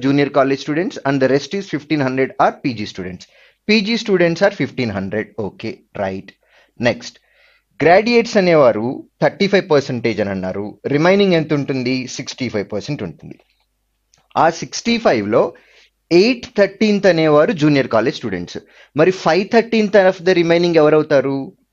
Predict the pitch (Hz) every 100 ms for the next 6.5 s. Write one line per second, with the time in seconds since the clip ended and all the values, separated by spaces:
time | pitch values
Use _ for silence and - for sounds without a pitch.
0 | _ _ _ _ _ 254 151 120 107 107
1 | - 107 85 - 76 82 - _ - _
2 | - 175 135 147 - 160 226 226 - 165
3 | 170 196 185 165 - 175 131 113 147 131
4 | 139 143 147 190 185 123 131 131 - 156
5 | 180 - 165 196 - 131 143 170 - 135
6 | - 110 98 92